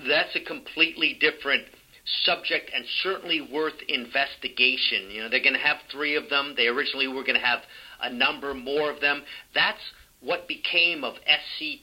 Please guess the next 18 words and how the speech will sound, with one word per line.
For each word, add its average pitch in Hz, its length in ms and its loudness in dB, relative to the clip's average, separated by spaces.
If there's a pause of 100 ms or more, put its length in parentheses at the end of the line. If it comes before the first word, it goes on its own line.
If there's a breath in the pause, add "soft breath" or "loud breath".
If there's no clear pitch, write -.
(100)
twenty-one, 127 800 -2 (840 loud breath)
you 123 100 2
know, 120 140 2
this 117 240 -4
big, 151 320 4
powerful 139 520 0 (100)
fifteen 147 600 0
thousand 135 600 -2
ton 135 280 -4 (160)
ship 160 240 0 (340 loud breath)
that 131 260 2
was 120 340 2 (200)
replaced 151 640 2 (880)
by 127 180 4
L 120 240 -2
C 139 160 -2
S. - 160 -2 (1120 soft breath)
Uh, 104 220 2